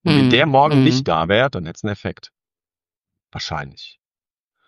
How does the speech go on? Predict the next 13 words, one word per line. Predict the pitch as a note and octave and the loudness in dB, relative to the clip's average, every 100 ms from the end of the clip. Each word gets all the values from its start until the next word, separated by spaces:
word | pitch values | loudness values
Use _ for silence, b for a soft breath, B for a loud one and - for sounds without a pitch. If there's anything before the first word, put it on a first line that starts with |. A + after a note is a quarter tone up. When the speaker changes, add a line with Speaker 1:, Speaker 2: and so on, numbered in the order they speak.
| _ _ _ _ _ | _ _ _ _ _
Speaker 1:
Und | - G#2 | -6 -2
dann | G2 | 0
meint | F2 F2+ A#2+ | 0 0 0
er | |
so | A2 | 0
selbstreflektierend, | F#2+ G#2+ - A#2 A#2 G#2 A#2+ A2 | 0 0 0 -4 -4 -4 -2 -2
„Und | G#2+ | -2
wenn | G2 G2+ | -2 -2
ich | D#3 - - | -2 -2 0
nicht | A#2+ E3 - F#2 | 0 0 -4 -2
da | D#2 D#2 | -2 -2
wär | E2+ F#2 | -4 -4
morgen, | G2 F#2+ A2 C#3+ E3+ D#3+ | -2 -2 -2 -4 -10 -14